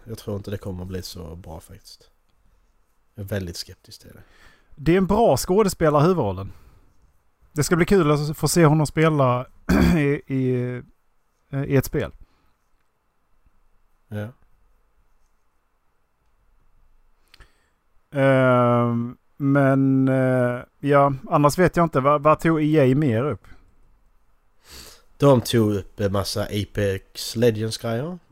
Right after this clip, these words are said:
Speaker 1: Eh, fifa tjugo, Erik. Sims fyra, Isl-, Island Living Expansion. Battlefield fem kommer få, mm, fler maps.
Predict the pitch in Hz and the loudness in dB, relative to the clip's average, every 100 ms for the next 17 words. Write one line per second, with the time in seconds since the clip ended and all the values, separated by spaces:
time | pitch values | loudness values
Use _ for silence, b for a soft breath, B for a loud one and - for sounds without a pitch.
0 | - 95 92 90 87 104 92 92 - 78 | -14 -12 -10 -10 -12 -12 -12 -12 -12 -12
1 | 82 170 170 175 151 180 - - - - | -16 -16 -16 -14 -16 -18 -20 -20 -20 -20
2 | b b b b b b - - 151 - | b b b b b b -4 2 2 2
3 | 151 156 123 143 120 117 - 101 117 113 | 2 2 2 2 2 0 -2 -6 -2 0
4 | 107 107 107 101 98 - - 95 95 147 | -2 -2 -4 -4 -8 -12 -12 -14 -14 -18
5 | 226 _ _ _ _ _ _ _ b b | -20 _ _ _ _ _ _ _ b b
6 | b b b 120 110 107 - 123 117 143 | b b b -4 -2 -6 -2 0 2 -2
7 | 147 135 120 - 120 117 113 110 117 117 | -6 -4 -4 -2 2 4 2 0 -6 -10
8 | - 113 104 156 - - - | -8 -8 -6 -10 -16 -18 -20